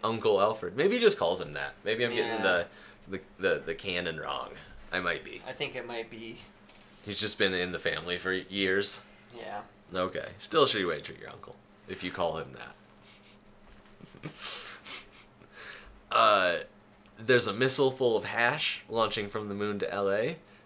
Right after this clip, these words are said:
Speaker 1: and the Rocketeer dude tries to stop it. Shoots it with,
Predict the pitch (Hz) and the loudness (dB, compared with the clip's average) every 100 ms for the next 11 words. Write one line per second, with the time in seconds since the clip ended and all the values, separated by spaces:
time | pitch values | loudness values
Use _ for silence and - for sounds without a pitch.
0 | - 92 92 90 87 85 98 104 98 - | -8 -2 0 0 0 0 4 4 2 0
1 | 92 95 95 95 95 - 104 98 - 98 | 0 0 -2 -4 -6 -4 0 0 -2 -2
2 | 101 98 98 - - - - _ - - | -2 -2 -2 -4 -10 -20 -20 _ -16 -4
3 | - 190 151 - 104 | -2 -2 -2 -4 -4